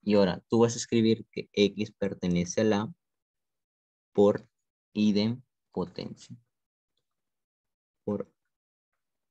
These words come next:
idempotencia. Y listo.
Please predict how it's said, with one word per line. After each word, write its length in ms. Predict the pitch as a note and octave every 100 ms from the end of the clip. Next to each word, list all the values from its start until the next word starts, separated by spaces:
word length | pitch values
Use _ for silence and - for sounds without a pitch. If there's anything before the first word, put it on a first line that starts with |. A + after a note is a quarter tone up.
| _ _ _ _ _ _ -
idempotencia. 1160 | A2 A2 A2+ A#2 - G2 F#2 - E2+ - - _ _ _ _ _ _ _ _ _ _ _ _ _ _ _ _ _ _
Y 100 | -
listo. 340 | C3+ A#2 -